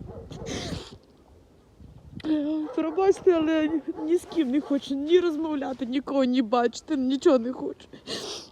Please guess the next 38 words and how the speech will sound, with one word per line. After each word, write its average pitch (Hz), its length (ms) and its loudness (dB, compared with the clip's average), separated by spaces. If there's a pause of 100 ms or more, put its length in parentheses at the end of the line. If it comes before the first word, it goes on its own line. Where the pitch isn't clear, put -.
(160)
Буду 311 300 6
відповідати 294 720 4
на 277 160 0
коментарі, 269 680 0
як 254 200 2
схочу, 277 480 -6
не 302 160 2
знаю. 254 420 -4 (140)
А 330 60 -8
може 294 300 -2
й 233 60 -2
не 233 120 0
буду, 226 320 -4
поки 311 200 -4
що 339 220 4
не 262 120 2
буду. 202 240 -4 (280)
Не 311 200 0
чіпайте 320 480 0
мене, 254 260 0
люди, 262 260 2
я 294 140 4
вас 294 180 2
дуже 247 320 -2
прошу, 262 380 0
не 269 160 0
чіпайте, 254 500 0
не 233 180 2
запитуйте. 233 640 -4 (920)
Це 427 100 4
дуже 370 380 4
болить. 233 640 0 (2250)
Я 285 160 6
ненавиджу 370 580 8
цю 370 160 4
кляту 311 380 4
війну, 311 400 2
яка, 285 440 4